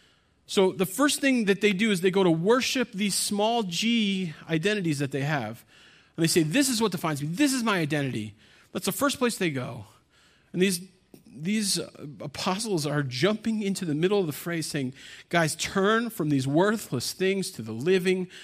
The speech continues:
God who made the heavens and the earth and the sea and everything in them." He says, "Look all around you. It's not hard to see that God's in control here and that he's creator and that he's good."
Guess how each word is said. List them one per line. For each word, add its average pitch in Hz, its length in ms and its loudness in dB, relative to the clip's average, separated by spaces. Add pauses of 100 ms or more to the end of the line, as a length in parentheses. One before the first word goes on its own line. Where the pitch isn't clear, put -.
(200)
God 151 380 4
who 135 160 -2
made 156 360 2
the 180 60 0
heavens 135 380 0
and 107 120 -6
the 110 100 -6
earth 165 340 0
and 113 100 -6
the 110 60 -4
sea 170 420 -2 (400)
and 113 120 -6
everything 160 500 2
in 147 100 2
them." 123 180 -2
He 135 120 -4
says, 131 280 -6
"Look 180 400 0
all 196 280 4
around 175 440 2
you. 156 120 2
It's 143 160 0
not 190 320 2
hard 214 240 -2
to 226 80 -4
see 131 480 -4 (480)
that 131 160 -4
God's 156 240 0
in 165 80 -2
control 151 380 -4
here 120 200 -4
and 117 120 -4
that 117 100 -6
he's 156 260 -8
creator 127 380 -4
and 113 140 -10
that 107 80 -12
he's 110 200 -8
good." 85 220 -14